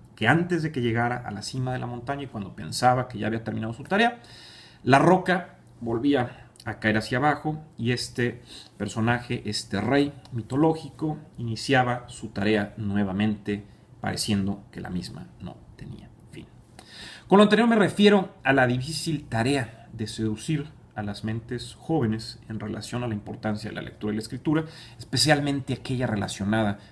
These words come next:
con la ciencia y la tecnología, con la divulgación científica, y es que pareciera que leer y el escribir sobre aspectos científicos y tecnológicos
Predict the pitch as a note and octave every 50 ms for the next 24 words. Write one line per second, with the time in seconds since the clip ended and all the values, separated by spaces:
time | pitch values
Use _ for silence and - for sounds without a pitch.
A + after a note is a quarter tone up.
0 | - - - G#2 F2 - - - A#2 A2 G#2 - - - - - - - F#2 F#2
1 | F#2+ G2+ - - D#3+ E3 D3+ D3+ - A2 G#2 - - - E2+ - - - - G#2+
2 | - B2+ B2+ C3 G#3 G3 - F3 E3 - G#3 G#3+ - - - - - - - -
3 | - - - - G3+ G#3 G#3 - - F#3+ F#3 - D3+ B2+ A#2+ A#2 - - F3 D#3+
4 | B2+ - - - - - - - - - - - - - _ - - - G2 F2+
5 | F2+ G2+ G2 A2 C3 - - - - - - - - - - - G#2 G2 F#2+ -
6 | - - A2 B2+ E3 D#3+ D#3 - - - - - - A2+ G#2+ G#2+ - C#3+ - -
7 | - A2 - - - - G#2+ - - - - - - G2 F2+ - G#2 - - G#2
8 | - A2 G#2 - - - C3+ D3 D3 D3+ D#3 D3 C#3+ - - E3 D#3+